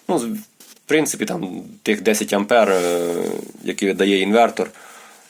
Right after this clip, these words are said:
Ніколи більше точно не перевищується. І навіть якщо є мережа, то так само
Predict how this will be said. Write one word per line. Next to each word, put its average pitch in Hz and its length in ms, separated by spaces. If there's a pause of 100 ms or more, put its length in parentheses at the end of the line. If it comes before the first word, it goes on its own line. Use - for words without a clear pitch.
(720)
Ніколи 95 440
більше 90 260
точно 85 240
не 85 100
перевищується. 101 760
І 90 80
навіть 98 300
якщо 92 220
є 92 120
мережа, 101 380
то - 120
так - 180
само 85 400